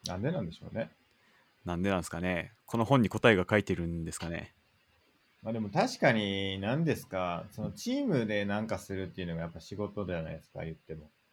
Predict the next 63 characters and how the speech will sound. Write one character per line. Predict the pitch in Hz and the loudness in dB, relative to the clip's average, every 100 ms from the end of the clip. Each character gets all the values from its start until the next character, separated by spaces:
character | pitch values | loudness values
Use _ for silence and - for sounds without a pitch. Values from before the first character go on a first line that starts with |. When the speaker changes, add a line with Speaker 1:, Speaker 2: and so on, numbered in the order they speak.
| _ | _
Speaker 2:
は | - 85 | -8 -6
い。 | 87 _ _ _ _ _ - | -6 _ _ _ _ _ -18
Speaker 1:
ま | 98 | -16
あ、 | |
チ | - 254 | -6 -2
ー | 240 | 0
ム | 139 | 2
で | 98 | 2
な | 95 104 | 2 -2
ん | 131 | 0
か | 113 | -4
す | - 98 | -4 -6
る | 92 | -6
経 | - 113 | -4 -4
験 | 113 120 131 | -2 -2 0
み | 131 | -2
た | 90 82 | -2 -6
い | |
な | 80 | -6
の | 80 | -8
が、 | 80 87 85 80 - _ _ _ _ | -4 -2 -2 -4 -10 _ _ _ _
ま | 101 92 85 | -4 -2 -4
あ、 | - | -6
体 | 123 | -4
育 | 131 - | -4 -4
会 | - - | -2 0
の | 131 | 2
方 | 135 | 2
が | 92 - | 0 -4
積 | - | -4
め-、 | 107 104 | -2 -2
養 | 107 110 113 123 117 | -2 -4 -2 0 2
え | 117 | 2
る | 117 | 2
っ | 135 | 0
て | 135 90 | 0 -4
い | |
う | |
の | 80 | -2
は | 87 | -2
あ | |
る | 131 | -2
か | 95 | -4
も | - | -6
し | - | -12
れ | 85 | -16
な | |
い | 82 | -12
で | |
す | - | -6
ね、 | 117 - _ | -6 -8 _
言 | - | -20
っ | |
て。 | - | -8
Speaker 2:
う | 95 | -4
ん。 | 90 82 80 - _ _ _ _ _ - | -2 -4 -8 -14 _ _ _ _ _ -16
そ | - 80 | -8 -8
う | |
っ | |
す | - | -6
ね。 | 71 - _ _ _ _ | -10 -10 _ _ _ _
Speaker 1:
う | 98 | -8
ん。 | 85 80 78 85 | -6 -6 -8 -16